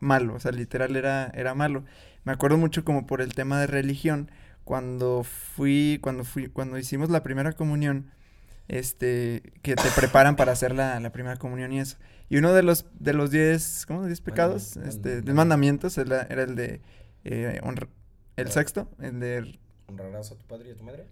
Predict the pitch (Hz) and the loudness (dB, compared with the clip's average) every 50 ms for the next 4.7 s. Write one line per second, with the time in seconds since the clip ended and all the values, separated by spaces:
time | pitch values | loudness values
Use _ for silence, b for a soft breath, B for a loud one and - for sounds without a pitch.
0 | - - 135 131 123 123 120 120 120 120 120 120 117 117 117 120 127 - - - | -12 -10 -6 -6 -4 -4 -4 -4 -4 -4 -4 -4 -4 -4 -4 -6 -6 -6 -6 -4
1 | 135 135 - - 185 180 175 180 175 - 202 190 190 190 165 170 175 175 - 196 | 0 2 2 2 4 4 2 2 4 4 4 2 2 0 0 -2 0 0 0 0
2 | 185 170 - 156 151 151 165 165 151 - 165 156 147 135 127 139 127 120 117 - | 0 0 0 0 0 0 0 -2 -4 -4 -6 -4 -6 -6 -6 -8 -10 -8 -8 -8
3 | 113 117 117 131 - - - b b b b b b b b b _ - 147 156 | -8 -8 -8 -8 -10 -12 -14 b b b b b b b b b _ 0 2 4
4 | 165 175 175 185 180 - 190 180 175 160 147 147 - | 4 4 4 2 4 8 8 8 8 8 4 -2 -6